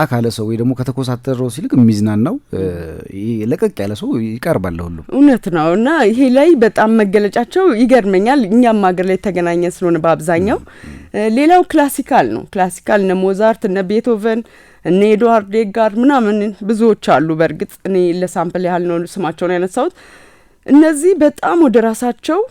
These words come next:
Speaker 2: ጭምቶች፣ ተ-፣ ተግባቢ ያልሆነው ግን የፈጠራ ችሎታቸው አሪፍ የሆነ፣ በራሳቸው የሚተማመኑ ናቸው። ክላሲካል ሙዚቃን በግማሽ ግማሽ ነው ለሌላ ሙዚቃ የተሰጡ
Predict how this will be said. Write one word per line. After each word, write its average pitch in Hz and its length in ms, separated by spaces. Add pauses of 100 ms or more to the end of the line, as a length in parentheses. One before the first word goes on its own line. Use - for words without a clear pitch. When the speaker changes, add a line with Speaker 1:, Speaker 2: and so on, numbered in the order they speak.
(240)
Speaker 2:
ጭምቶች፣ 294 640 (560)
ተ-፣ 214 280
ተግባቢ 214 520
ያልሆነው 208 540 (420)
ግን 262 160
የፈጠራ 214 440
ችሎታቸው 190 580
አሪፍ 208 320
የሆነ፣ 190 260 (500)
በራሳቸው 247 720
የሚተማመኑ 202 800
ናቸው። 214 360 (500)
ክላሲካል 294 600
ሙዚቃን 277 480 (180)
በግማሽ 233 680
ግማሽ 226 480
ነው 190 140 (100)
ለሌላ 214 360 (180)
ሙዚቃ 196 400
የተሰጡ - 440